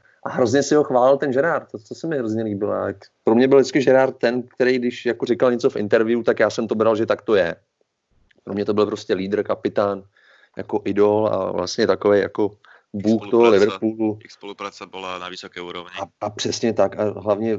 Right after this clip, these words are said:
Speaker 1: a on sám si to jako vlastně doteď pochvaluje, že to bylo, že to bylo jako úžasný. A mně se obecně, mám to asi spojený i s tou sezónou vlastně, jo, protože to bylo vlastně,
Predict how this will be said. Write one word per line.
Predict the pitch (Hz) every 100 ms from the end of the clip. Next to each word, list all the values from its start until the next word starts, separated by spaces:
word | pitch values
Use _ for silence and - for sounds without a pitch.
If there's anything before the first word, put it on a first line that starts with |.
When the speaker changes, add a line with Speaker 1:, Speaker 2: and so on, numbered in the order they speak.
| - -
Speaker 1:
a | 101
on | 117
sám | 113 131 135
si | 156
to | 147 -
jako | 110 127
vlastně | 120 - 120
doteď | 117 127
pochvaluje, | 110 - 135 143 117
že | 104
to | 107
bylo, | 104 107 110 107
že | 107
to | - 104
bylo | 107 107
jako | 107 113
úžasný. | 101 113 - 113 110
A | 107
mně | 123
se | 170 139 -
obecně, | 123 139 - 139 113 -
mám | 110 139
to | 170
asi | 170
spojený | - 143 151 165
i |
s | -
tou | 175
sezónou | - 117 151 123 92
vlastně, | 92 - 95
jo, |
protože | 98 107 123
to | 123
bylo | 131
vlastně, | 131 127 143